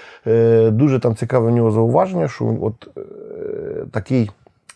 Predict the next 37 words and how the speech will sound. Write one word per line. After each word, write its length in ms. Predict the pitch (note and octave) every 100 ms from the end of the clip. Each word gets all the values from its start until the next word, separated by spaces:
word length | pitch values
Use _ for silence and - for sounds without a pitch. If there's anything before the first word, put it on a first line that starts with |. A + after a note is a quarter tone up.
| -
він 140 | B2
адепт 360 | A#2 A2+ D3+ -
такого 300 | B2 D3 C#3
силового 560 | - C3 C#3 C#3+ A#2+
підходу, 500 | - G#2+ - A3+ F3
каже 300 | A2+ D#3 D3
він, 160 | C3 C3+
що 380 | - A#2+ A2 -
от 420 | - - - G2
сила 460 | - - - D3+ A2+
держави, 500 | G#2+ A2+ D3 G#3+ E3
і 160 | A#2 A2+
економічна 540 | B2+ C3+ C#3+ A#2 A2+
потуга, 460 | G#2+ B2 D3 A2+ A2
і 60 |
мілітарна, 600 | A2 A#2 C3 G3 G#3+ E3 - - - _
то 240 | - C#3 B2
вони, 360 | G2+ B2 D3+
це 200 | B2 F#3
є 80 | E3+
ключовий 580 | - C3 - C3 B2+ A2+
фактор, 480 | - D#3 F3 - A2
який, 240 | G2 C3
не 100 | A2+
якийсь 260 | C3 A#2+ A3
там 200 | C3+ G#2 - _ -
супердух, 760 | - A2+ C#3 A#2 C#3+ - - _ _ _ _ _ -
розумієте? 460 | F2+ C3 F#3 - - - -
То, 100 | A2
що 140 | C3+
у 40 |
нас 240 | B2+ A#2 G2+
от 60 |
завжди, 320 | F#2 G#2 F#2+ G2+
от, 180 | F2
от 200 | G2+ F2+
українців, 540 | E2+ G2+ G#2+ F#2 -